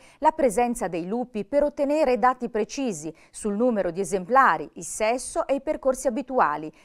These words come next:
circostanziando in maniera più efficiente e adeguata le richieste da presentare al Ministero per attuare le misure di contenimento.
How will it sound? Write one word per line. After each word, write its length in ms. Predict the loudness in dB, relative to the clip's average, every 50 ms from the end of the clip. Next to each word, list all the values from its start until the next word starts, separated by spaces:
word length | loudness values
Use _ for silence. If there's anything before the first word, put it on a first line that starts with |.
| _ _
circostanziando 960 | -10 -8 -8 -6 -6 -8 -8 -8 -8 -10 -10 -6 0 2 2 2 2 0 -4
in 80 | -6 -6
maniera 380 | -6 -8 -4 -2 -2 -2 -2
più 140 | -2 -4 -4
efficiente 760 | -6 -4 -6 -10 -4 -2 0 0 0 -2 -6 -6 -6 -6 -6
e 160 | -6 -4 -4 -4
adeguata 720 | -2 -4 -4 -4 -2 0 2 2 2 0 0 -2 -2 -2 -4 -8 -14 _
le 120 | -2 0
richieste 460 | 0 0 0 -2 -2 -2 0 0 0 0
da 100 | 0 0
presentare 580 | 0 0 -2 0 -2 -2 2 4 4 4 4
al 80 | 2 0
Ministero 640 | -2 -6 -8 -8 -4 0 2 2 4 4 2 0 -4 -8 _ _ _
per 160 | -2 0 0
attuare 400 | 0 -2 -2 2 2 4 4 2
le 100 | 0 -2
misure 520 | -4 -6 -6 -6 -4 0 4 4 4 4 2
di 160 | 0 -4 -4
contenimento. 840 | -2 -2 -4 -2 -2 -2 -2 -2 -4 -4 -8 -10 -12 -10 -10 -10 -10